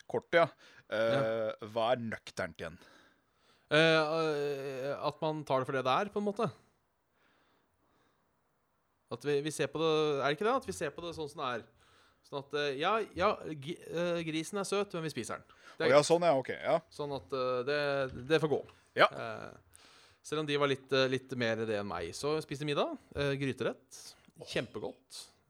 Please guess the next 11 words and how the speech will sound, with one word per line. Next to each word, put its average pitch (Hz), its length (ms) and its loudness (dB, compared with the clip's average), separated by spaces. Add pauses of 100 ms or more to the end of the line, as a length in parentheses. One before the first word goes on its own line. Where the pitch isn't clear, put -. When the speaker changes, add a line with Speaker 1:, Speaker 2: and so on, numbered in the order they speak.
(120)
Speaker 2:
Eh, 107 960 -4
kjempegodt 202 480 -10
kjøtt. - 360 -10 (280)
Speaker 1:
Av 120 160 2
type? 113 380 -4 (1040)
Speaker 2:
Det 123 220 -2
var 208 80 4
det 220 100 4
jeg 220 80 2
ikke 226 160 2
visste. 240 240 2